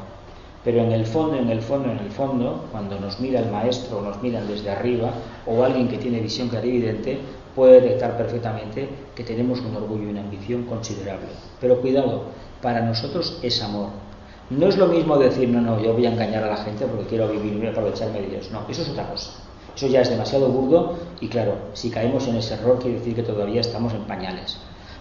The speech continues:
Pero cuando es la cosa muy sutil, tan sutil como el filo de la navaja, por eso se pone ese ejemplo, es muy difícil discriminar entre dónde está una cosa y está la otra. Tan difícil, tan difícil que lo más seguro es que te acabes cortando,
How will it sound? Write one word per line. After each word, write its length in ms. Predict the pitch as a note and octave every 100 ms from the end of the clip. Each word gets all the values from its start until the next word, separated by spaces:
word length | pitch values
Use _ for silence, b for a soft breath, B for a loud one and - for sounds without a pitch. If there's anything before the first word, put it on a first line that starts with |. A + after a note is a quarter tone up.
| B
Pero 300 | D3 C#3 C#3
cuando 280 | C3+ B2+ D3
es 120 | -
la 120 | G#3
cosa 360 | G3 D#3+ C#3 C3+
muy 120 | D3+
sutil, 600 | - B2+ - C3+ F#3 - - - B B -
tan 160 | C#3
sutil 360 | C3+ B2+ D#3+ F3+
como 200 | F3 C3+
el 80 | A#2+
filo 240 | D3+ D#3
de 80 | B2+
la 100 | A#2
navaja, 460 | A2 C3+ - A#2+ -
por 100 | A2+
eso 80 |
se 140 | A2+ A2+
pone 240 | B2 A#2+
ese 160 | A2+ G#2+
ejemplo, 640 | - C3+ B2 A#2 B2 - - B B B
es 160 | D3 C#3+
muy 200 | D3+ F#3+
difícil 440 | F#3 E3+ D3 C#3
discriminar 720 | B2 B2 - A#2 B2 D#3 - -
entre 240 | B2 B2
dónde 200 | B2 D3
está 160 | C3+ B2+
una 180 | A#2+ A#2+
cosa 200 | D3+ G#2+
y 20 |
está 180 | - A2+
la 140 | G2+
otra. 240 | G2+ A2 G#2 - - - - - B B B -
Tan 160 | C#3
difícil, 420 | C#3 C#3 G#3 F#3+ F3+
tan 120 | D3+
difícil 400 | C#3+ F3 F#3 G3+
que 120 | -
lo 80 | B2+
más 140 | D3+ D3+
seguro 260 | C3+ A#2+
es 80 | A2+
que 100 | -
te 100 | -
acabes 260 | A#2 C#3+ C3
cortando, 600 | B2 G#2 B2 A#2+ D#3